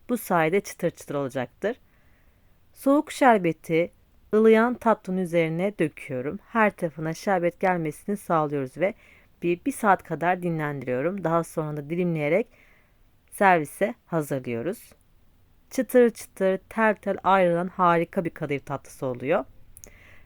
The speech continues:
Ben üzerine Antep fasulyesi süsledim ve servis tabağın içerisine alıyorum. Tel tel ayrılan çok lezzetli bir tatlı arkadaşlar ve bol şerbetli. Mutlaka sizler de bu tarifi deneyin.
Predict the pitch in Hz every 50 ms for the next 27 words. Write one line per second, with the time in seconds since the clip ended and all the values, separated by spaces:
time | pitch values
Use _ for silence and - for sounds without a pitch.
0 | - - - - - - 269 285 311 311 294 233 262 254 247 247 254 277 - -
1 | 240 233 214 226 202 - - 180 - - - 156 160 147 - - - 160 151 143
2 | 156 151 151 160 185 208 - - - - - - - - - - - - - -
3 | - - 226 214 208 196 - - 185 165 165 160 151 147 - - 165 139 139 135
4 | - - 196 196 185 170 151 139 135 127 131 156 196 254 - - - - - -
5 | - - - - - _ - - - 269 269 262 254 240 - 233 214 202 190 185
6 | 180 170 175 175 180 190 185 - - - - 226 214 - - 196 190 185 170 180
7 | 180 - - 196 175 185 175 - - 170 160 - - 156 151 147 - - 147 151
8 | 147 147 - - 175 170 170 170 151 143 160 156 165 156 - - 160 139 139 131
9 | 131 127 - - - 196 226 262 - - - - - - - - 226 233 220 -
10 | 226 208 - 202 190 190 180 - - 175 165 175 175 165 160 156 151 175 165 175
11 | 190 196 - 185 180 160 151 156 - - 165 139 139 160 170 180 180 190 208 226
12 | 247